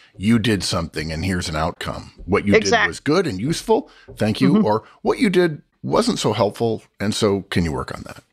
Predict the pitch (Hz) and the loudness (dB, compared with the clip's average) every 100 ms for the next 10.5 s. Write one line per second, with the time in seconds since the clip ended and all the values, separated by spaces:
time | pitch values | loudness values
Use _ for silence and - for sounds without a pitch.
0 | _ 151 151 240 220 208 - - _ 185 | _ 0 2 2 4 2 -2 -12 _ -2
1 | 208 - 226 226 190 190 _ _ _ 202 | -2 -2 2 4 4 0 _ _ _ 0
2 | 226 208 247 254 185 151 151 165 170 160 | 2 4 2 2 2 0 2 0 -2 -2
3 | 196 170 160 175 175 156 151 147 147 143 | 0 2 2 2 -2 -6 -4 -2 0 -2
4 | 131 - 139 135 127 123 123 123 117 127 | -4 -2 -2 -2 -2 -4 -2 -4 2 2
5 | 123 170 - 180 226 180 185 180 165 160 | 2 -2 -2 2 4 4 2 2 2 0
6 | 180 _ _ - 190 190 196 196 190 185 | -4 _ _ 0 4 4 2 4 4 4
7 | - _ _ _ _ _ _ - - 175 | -2 _ _ _ _ _ _ -2 2 2
8 | 175 160 139 - 143 - 139 117 123 151 | 2 0 0 -2 -8 -4 -4 -2 0 0
9 | - 156 - 185 - 185 160 143 143 127 | -2 -6 0 0 2 0 2 2 0 0
10 | 139 135 151 151 226 | 2 2 2 -2 -8